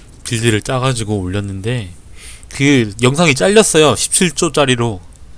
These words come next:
<laughs> 십칠 분짜리가 십칠 조짜리로 잘려가지고, 아,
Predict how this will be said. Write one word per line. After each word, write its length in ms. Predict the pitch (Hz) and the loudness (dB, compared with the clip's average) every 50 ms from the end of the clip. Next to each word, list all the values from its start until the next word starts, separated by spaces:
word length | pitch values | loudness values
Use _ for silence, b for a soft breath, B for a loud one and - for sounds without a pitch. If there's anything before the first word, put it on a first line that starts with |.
| b b b b b b b b b b b - | b b b b b b b b b b b -6
<laughs> 840 | - - - 123 113 - - - - - - - - - - - | -4 -2 -2 -2 -4 -6 -10 -16 -20 -20 -20 -20 -20 -20 -18 -10
십칠 460 | - - - - - - - 208 202 190 | -4 -2 -2 -2 0 2 4 4 4 4
분짜리가 480 | 202 196 196 208 180 165 165 170 156 | 4 2 4 4 4 4 4 4 2
십칠 220 | 135 - - 196 175 | 2 2 -4 -4 -4
조짜리로 480 | - 190 175 180 156 - 170 151 139 | -4 -2 -2 -2 -2 0 0 0 0
잘려가지고, 880 | 131 - 156 160 170 170 160 156 143 131 131 127 139 147 135 101 90 - - B B B B B B B B B B B B B B B B B B B B B B B B B - - - - - | 0 -2 -4 -2 -2 0 0 0 -2 -2 -4 -6 -4 -4 -6 -6 -8 -10 -14 B B B B B B B B B B B B B B B B B B B B B B B B B -20 -20 -18 -14 -10
아, 640 | 123 117 113 113 110 110 110 107 104 - - - | -8 -6 -6 -6 -6 -8 -8 -10 -12 -14 -16 -16